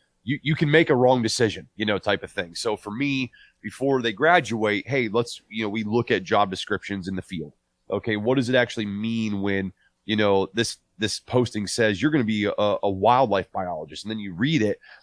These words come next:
and the description talks about nothing but, you know, Army Corps permitting and wetland studies and stream studies. And it's like, no, they're putting this on here because you might be doing, like, a due diligence for threatened and endangered species,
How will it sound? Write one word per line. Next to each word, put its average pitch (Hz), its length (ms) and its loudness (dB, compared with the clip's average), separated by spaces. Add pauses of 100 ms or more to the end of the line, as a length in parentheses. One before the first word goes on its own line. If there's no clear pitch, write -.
and 120 80 -2
the 117 40 -2
description 117 460 -2
talks 120 260 4
about 110 180 2
nothing 127 360 2
but, 107 300 4
you 110 120 0
know, 107 140 0
Army 127 260 2
Corps 113 280 0
permitting 104 560 0
and 92 120 -4
wetland 113 320 0
studies 98 520 -2
and 92 80 -10
stream 127 360 -2
studies. 98 440 -2
And 104 80 -6
it's - 80 -10
like, 107 180 2
no, 143 400 4 (340)
they're 156 120 4
putting 170 300 2
this 147 220 -2
on 135 200 4
here 123 260 -2
because 110 420 -2
you 123 100 -2
might 117 160 -2
be 110 100 -4
doing, 113 340 -4
like, 107 240 -2
a 101 60 -6
due 104 220 -6
diligence 104 560 -2
for 98 220 -4
threatened 110 260 2
and 104 100 -2
endangered 98 340 -2
species, 95 760 -4